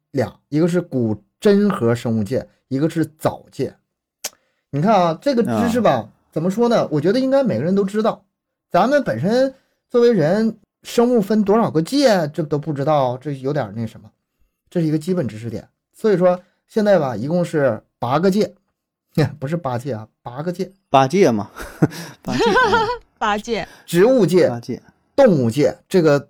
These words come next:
Speaker 1: 不用背，都知道。然后原生生物界、原核生物界、真细菌界、古细菌界、古真核生物界和藻界，分了这八界，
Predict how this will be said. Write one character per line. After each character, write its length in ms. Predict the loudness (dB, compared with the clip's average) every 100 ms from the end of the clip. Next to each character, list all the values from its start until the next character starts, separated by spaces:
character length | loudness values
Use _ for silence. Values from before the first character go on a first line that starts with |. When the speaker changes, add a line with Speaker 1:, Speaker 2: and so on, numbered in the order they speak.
| _
Speaker 1:
不 80 | -4
用 140 | 0
背， 120 | 0 0
都 120 | 0
知 140 | -2
道。 160 | -6 -8
然 180 | -2 2
后 240 | 2 0 _ _ _
原 240 | 2 4 4
生 220 | 4 2
生 260 | 2 2 2
物 100 | 2
界、 280 | -2 -6 -8 _ _ _ _
原 300 | 0 2 4
核 320 | 2 2 2
生 260 | 2 -2 0 -2
物 40 |
界、 260 | -2 -6 -6 _ _ _ _ _ _ _ _
真 320 | 2 4 4
细 320 | 0 -2 -4
菌 300 | -4 -4 -4
界、 280 | -2 -2 -4 _ _ _
古 300 | -8 -4 -4
细 260 | -6 -6 -4
菌 240 | -2 -4
界、 240 | -2 -4 -6 _ _ _ _ _ -6
古 280 | -2 -2
真 260 | 0 2 2
核 220 | 0 -2
生 240 | -2 -4 -4
物 60 |
界 160 | -4 -6
和 180 | -6 -8
藻 200 | -6 -6
界， 220 | -10 -10 _ _
分 100 | -10
了 80 | -10
这 260 | -12 -18 _
八 140 | -20
界， 180 | -18 -18